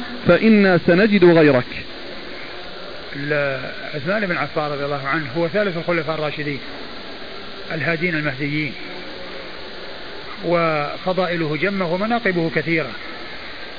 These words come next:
Speaker 2: وليس كل ما ينسب إليه يصح، وما صح هو فيه معذور، وما صح هو فيه معذور، و-، و-، وهو من الذين أمرنا ب-،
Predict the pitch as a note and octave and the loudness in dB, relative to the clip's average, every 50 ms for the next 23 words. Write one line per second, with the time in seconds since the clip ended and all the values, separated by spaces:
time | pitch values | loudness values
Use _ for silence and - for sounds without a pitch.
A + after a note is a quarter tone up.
0 | - - - - - - - - - B3+ G#3 G3 G3+ A3+ C#4+ D4+ - - G#3 - | -12 -12 -12 -12 -12 -12 -12 -12 -8 -2 0 2 2 4 4 2 2 0 0 2
1 | - A3 A3+ G3+ F#3 F3 F3+ F3+ E3+ E3 D#3 D3+ D#3 - - - E3 E3+ F3+ G#3 | 2 2 4 2 2 0 0 0 0 0 -2 -2 -4 -6 -8 -6 -2 0 2 2
2 | G3+ - - F3 D#3+ E3 E3 D#3+ F3+ F#3 D#3 D3+ D#3 D#3 C#3 - F3 - - - | 0 0 -2 -2 0 2 2 4 2 2 2 2 0 0 0 -2 -4 -4 -4 -6
3 | - - - - - - - - - - - - - - - - - - - - | -8 -10 -10 -12 -12 -10 -10 -10 -10 -12 -12 -12 -12 -12 -12 -12 -12 -12 -12 -12
4 | - - - - - - - - - - - - G#3+ A3 A#3+ A#3+ A#3 G#3 F3+ - | -12 -12 -12 -12 -12 -12 -12 -12 -12 -12 -8 -4 0 0 2 2 2 0 0 0
5 | G#3+ F3 - - E3+ F3 F3 F#3 - - - - - - D3+ G#3+ A3 G3+ - G#3 | 0 0 0 0 0 0 0 0 -2 -4 -10 -12 -8 -2 2 4 4 4 4 2
6 | G3 F#3 G3 F3+ C3+ E3 F3 F3+ D#3+ C3 - - - - - - - - - - | 2 2 2 2 2 2 2 2 0 0 -4 -6 -10 -10 -10 -12 -12 -12 -12 -12
7 | - - - - - - - - - - - - C#3+ D3+ D3+ C#3+ - G3 D#3+ - | -12 -12 -12 -12 -12 -12 -12 -12 -12 -12 -8 -6 -4 -2 -2 -2 0 -2 -2 -2
8 | - D#3 D3+ D#3 - - - - - - - - - - - - F#3 A3+ A#3+ G#3+ | 0 0 0 -2 -2 -6 -10 -12 -12 -12 -12 -12 -12 -10 -4 2 4 4 4 6
9 | B3 C4+ A3+ A3+ A3+ G3 E3 F#3+ G#3 G3+ D3+ - - - - - - - - - | 4 4 4 4 4 4 4 4 4 4 2 0 -6 -10 -12 -12 -12 -12 -12 -12
10 | - - - - - - - - - - - - - - - - - - F3+ D#3+ | -12 -12 -12 -12 -12 -12 -12 -12 -12 -12 -12 -14 -14 -14 -14 -12 -10 -6 -2 0
11 | E3+ F3 F3+ F3 E3+ D#3+ D#3 D#3 D#3+ D#3+ - - - - - - - - G3 F#3+ | 2 4 4 4 2 2 2 0 -2 -4 -6 -10 -12 -12 -12 -10 -4 0 2 4
12 | G3 F#3+ F3+ F#3 - G3 F#3+ G#3+ G#3+ G#3+ G#3 F3+ G3+ A3+ A3 A#3+ A#3 A3+ G#3+ G#3+ | 4 4 4 2 2 2 2 4 4 4 4 4 2 2 2 2 2 2 2 2
13 | G#3 A#3+ C4 A#3 G#3+ G#3 A3+ C4 C#4+ C4+ G#3+ G#3+ G3+ F#3+ G3 F#3+ G3 | 2 2 2 2 2 2 2 2 2 4 4 2 4 6 6 4 4